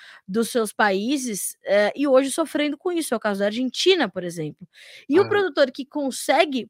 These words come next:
Speaker 1: plantar e colher, porque além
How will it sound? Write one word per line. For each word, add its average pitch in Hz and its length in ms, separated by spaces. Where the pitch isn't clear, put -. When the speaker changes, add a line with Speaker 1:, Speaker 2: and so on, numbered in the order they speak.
Speaker 1:
plantar 302 580
e 214 80
colher, 277 680
porque 247 200
além 220 480